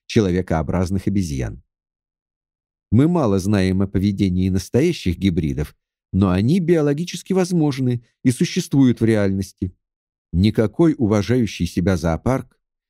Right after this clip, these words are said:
не стал бы намеренно скрещивать два вида приматов,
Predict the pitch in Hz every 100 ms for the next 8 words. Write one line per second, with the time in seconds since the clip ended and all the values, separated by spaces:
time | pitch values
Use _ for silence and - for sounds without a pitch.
0 | _ 95 101 - - 131 160 131 143 135
1 | 139 131 123 87 85 85 87 - 87 87
2 | - 85 82 - 92 98 98 85 78 78
3 | 82 90 135 143 - -